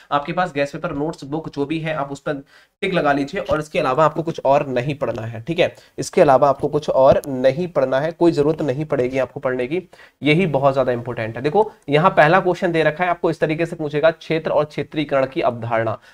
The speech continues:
मतलब कि क्षेत्र क्या है, उसका क्षेत्रीकरण की अवधारणा के बारे में स्पष्ट कीजिए, इस तरीके से आएगा। दूसरा क्वेश्चन इस तरीके से आपसे पूछ सकता है कि विश्व के जो त्रिपक्षीय जो प्रभाग है उसके बारे में, त्रिपक्षीय प्रभाग के बारे में आपसे पूछ लेता है। विश्व के प्राकृतिक क्षेत्र के बारे में आपसे पूछ लेता है, मोस्ट इंपॉर्टेंट है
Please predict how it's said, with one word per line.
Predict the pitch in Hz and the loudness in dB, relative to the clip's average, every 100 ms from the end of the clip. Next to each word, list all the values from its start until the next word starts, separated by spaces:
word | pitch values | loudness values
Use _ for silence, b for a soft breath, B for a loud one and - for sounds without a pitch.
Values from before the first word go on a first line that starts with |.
| b | b
मतलब | 143 165 175 | 2 4 2
कि | 220 | -4
क्षेत्र | - - 165 160 | -4 -4 -4 -2
क्या | 151 | 0
है, | 143 | 2
उसका | 160 - 175 | 0 -2 -4
क्षेत्रीकरण | - 147 156 143 139 | -4 -6 -4 -4 -4
की | 160 | -4
अवधारणा | 147 127 127 131 139 | -4 -4 -4 0 0
के | 139 | -2
बारे | 123 120 | 0 0
में | 147 | -2
स्पष्ट | 147 151 143 | -4 -6 -6
कीजिए, | - 113 143 | -8 -8 -6
इस | 147 | -4
तरीके | 156 151 156 | -4 -2 -4
से | 151 | -2
आएगा। | 123 120 B B - | -2 -4 B B 0
दूसरा | 170 175 208 | 0 4 2
क्वेश्चन | 196 190 | 2 0
इस | 202 | 0
तरीके | - 180 | 2 0
से | 185 185 | 0 -4
आपसे | 175 | -4
पूछ | 170 160 | -6 -6
सकता | - - 160 | -6 -4 -2
है | 160 | 0
कि | 190 | -2
विश्व | 147 123 180 190 | 0 2 2 0
के | 190 175 190 B B B | 0 0 0 B B B
जो | 170 | 2
त्रिपक्षीय | 170 170 180 175 214 220 226 220 _ 147 | 2 2 2 0 2 2 2 -2 _ -4
जो | 160 | -2
प्रभाग | 160 156 139 175 156 | 0 0 6 6 4
है | 139 117 156 - | -2 -6 -8 -6
उसके | 170 170 190 | -6 0 2
बारे | 147 123 | 4 2
में, | 123 | -2
त्रिपक्षीय | 170 151 165 - 190 | -4 -4 -6 -4 -4
प्रभाग | 165 143 143 156 | -4 -2 -2 -4
के | 156 | -2
बारे | 143 139 | 0 -2
में | |
आपसे | 135 143 | -6 -10
पूछ | 139 | -6
लेता | 135 131 | -4 -2
है। | 147 - B B | -4 -6 B B
विश्व | 123 143 214 262 | 0 4 4 2
के | 226 233 | 0 0
प्राकृतिक | 226 170 190 180 208 | 4 4 4 -2 -4
क्षेत्र | - 170 180 | -4 -2 0
के | 170 | 0
बारे | 151 147 | 0 0
में | 147 | 0
आपसे | 143 - | -4 -6
पूछ | 147 139 | -12 -10
लेता | 139 135 | -6 -6
है, | 147 | -4
मोस्ट | 143 143 | -4 -4
इंपॉर्टेंट | 156 147 151 139 | -4 -4 -4 -2
है | 139 | -4